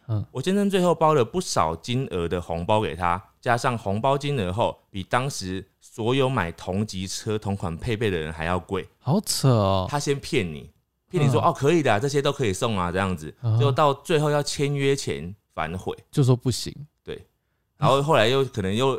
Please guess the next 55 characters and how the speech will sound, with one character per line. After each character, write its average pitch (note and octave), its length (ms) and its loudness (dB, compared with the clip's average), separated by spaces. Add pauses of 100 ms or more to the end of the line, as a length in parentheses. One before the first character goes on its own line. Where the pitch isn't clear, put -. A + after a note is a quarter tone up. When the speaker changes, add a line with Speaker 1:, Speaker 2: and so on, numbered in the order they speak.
(120)
Speaker 2:
一 C3 80 -4
堆 C3 200 2
名 G2+ 200 0
目 G#2+ 180 0
加 G2+ 220 2
一 G#2 80 0
加 F#2+ 180 0
之 F#2 160 -4
后， F#2 140 2
反 E2+ 200 -2
而 E2+ 80 -2
比 D#2+ 180 -8
原 E2 180 -2
本 D#2+ 160 -6
的 D2+ 100 -10
还 C#2 140 -14
贵。 D2+ 260 -14 (360)
Speaker 1:
那 F#3 80 -2
好 D3 160 2
可 D3 180 4
怕， D#3 120 6
那 A3+ 140 6
还 C#3+ 160 6
好 C#3+ 140 6
我 A#2 140 6
买 A#2+ 180 2
车 B2+ 160 0
的 A#2+ 60 2
时 G#2+ 60 0
候 G#2+ 60 4
没 A2+ 100 4
有 G#2+ 80 4
遇 A2+ 100 4
到 G#2+ 80 4
这 G#2 80 0
种 G2 160 0
事 G2+ 160 -4
情。 - 200 -10 (260)
Speaker 2:
<laughs> - 280 -16
如 C3 140 -4
果 B2 120 2
是 A#2 80 -6
比 A2+ 160 -4
较 C#3+ 160 4
起 A2 100 2
来 F#2+ 60 4
的 G2 60 6
话， A2 60 6
你 G#2 120 2
好 F2+ 140 2
像 G#2 140 2
还 G2 100 4
算 G#2+ 180 0
好 D#2 220 -4
了。 A1+ 160 -8